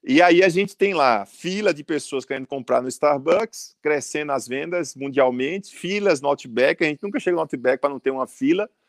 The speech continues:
né? E lá tão vendendo costela de carne, mas eles não vendem a carne, é como já me falou, eles não vendem o produto em si.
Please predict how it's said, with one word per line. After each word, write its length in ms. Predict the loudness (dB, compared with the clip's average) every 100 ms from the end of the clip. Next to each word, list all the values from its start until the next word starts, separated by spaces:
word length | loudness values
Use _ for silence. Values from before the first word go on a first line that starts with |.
| _ -4
né? 280 | 2 2
E 140 | 2 2
lá 180 | 2 2
tão 200 | -2 -8
vendendo 260 | -8 -10
costela 580 | -10 -10 -2 2 2 2
de 160 | -4 -6
carne, 360 | -4 -4 -6
mas 200 | -4 -2
eles 160 | -4 -6
não 120 | -6
vendem 380 | -4 -4 -2 -4
a 40 |
carne, 300 | -2 -6 -6
é 40 | -2
como 240 | -2 0
já 160 | -2 -2
me 60 |
falou, 420 | 0 2 4 2 -2 _ _ _
eles 240 | 0 0 0
não 180 | 0
vendem 360 | 0 -2 -2 -4
o 20 |
produto 320 | 2 0 2
em 60 | -4
si. 340 | -2 -4 -4